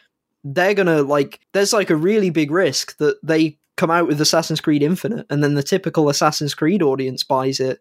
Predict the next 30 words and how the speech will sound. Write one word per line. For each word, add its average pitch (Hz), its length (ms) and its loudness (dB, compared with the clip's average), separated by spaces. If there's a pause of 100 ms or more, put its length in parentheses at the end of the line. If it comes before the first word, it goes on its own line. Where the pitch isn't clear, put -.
(140)
and 160 140 2
they 160 80 2
play, 180 320 0
like, 156 240 0
whatever 151 320 0
story 175 340 2
content 135 480 -4
is, 131 380 -4
and 151 140 2
then 156 100 2
they're 156 80 4
like, 151 240 0
"Okay, 214 240 0
I'm 180 140 0
done, 165 260 -2 (100)
that's 170 220 -2
it." 180 140 0 (420)
And 175 180 0
then, 185 220 2
like, 170 380 0 (160)
if 208 180 0
your 185 140 0
player 196 320 0
base 151 340 0
is, 151 160 -2
like, 147 260 0
gone 151 220 0
down 151 400 0
to, 147 140 -2
like, 139 340 -2